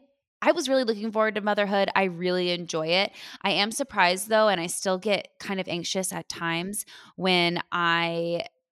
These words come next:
do you ever have, like, a day or, like, a period of time where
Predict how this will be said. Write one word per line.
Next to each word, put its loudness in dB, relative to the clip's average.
do -2
you 6
ever 4
have, 0
like, 0
a 2
day 2
or, 0
like, -2
a -6
period -2
of -8
time -4
where 0